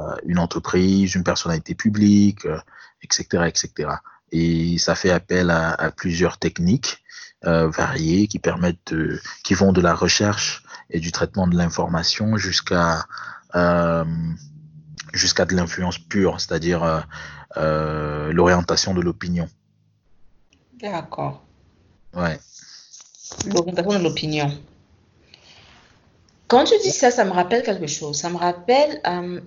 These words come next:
Speaker 2: une discussion qu'on a eue une fois sur, sur WhatsApp, je pense. J'avais fait un tweet, j'avais fait deux tweets et tu m'as écrit, en fait, je vais lire les tweets et puis je dirai ce que tu m'as dit après. Euh,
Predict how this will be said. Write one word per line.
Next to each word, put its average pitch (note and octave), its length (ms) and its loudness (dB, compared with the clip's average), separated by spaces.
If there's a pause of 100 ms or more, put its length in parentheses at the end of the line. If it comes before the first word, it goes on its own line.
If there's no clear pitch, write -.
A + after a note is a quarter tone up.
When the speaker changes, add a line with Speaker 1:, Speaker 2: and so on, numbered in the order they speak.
Speaker 2:
une A3 80 -4
discussion G#3+ 300 -4
qu'on G#3 100 -2
a G3 100 0
eue F3+ 220 -2
une F#3 140 -4
fois F3+ 460 -4
sur, D3+ 540 -6
sur - 280 -4
WhatsApp, E3+ 420 -2
je D#3+ 100 -6
pense. D3+ 600 -4 (320)
J'avais F#3 240 4
fait A3 160 2
un B3 160 6
tweet, - 400 -6
j'avais E3 180 4
fait G3+ 200 0
deux E3 340 2
tweets - 560 -8 (560)
et G#3 380 2
tu - 180 -2
m'as G#3 200 2
écrit, D#3+ 520 -8
en D#3 80 -6
fait, F#3 180 -2
je E3+ 80 -2
vais F#3 60 2
lire A3+ 160 4
les E3+ 140 0
tweets - 320 -8
et - 40 -8
puis F#3+ 120 -6
je E3+ 80 -4
dirai D#3 200 0
ce F3+ 60 -4
que G#3 80 -4
tu - 140 -4
m'as E3 120 0
dit D3 120 -4
après. C#3+ 340 -4 (1040)
Euh, D#3+ 580 2